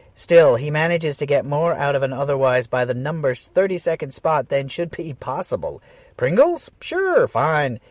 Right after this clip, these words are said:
Nobody asked you, Kevin. Yes, please. Now bring on Barry. Wendy's Iceberg.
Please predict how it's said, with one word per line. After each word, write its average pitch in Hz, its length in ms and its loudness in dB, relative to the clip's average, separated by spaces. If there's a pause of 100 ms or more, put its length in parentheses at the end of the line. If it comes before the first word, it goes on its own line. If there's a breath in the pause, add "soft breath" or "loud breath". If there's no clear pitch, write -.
(200 soft breath)
Nobody 226 300 6
asked 208 320 6
you, 214 160 -2
Kevin. 190 560 4 (340 soft breath)
Yes, 226 200 0
please. 233 540 -2 (100)
Now 120 280 0
bring 139 320 -4
on 120 300 -2
Barry. 107 640 0 (1600)
Wendy's 196 540 0
Iceberg. 92 760 -8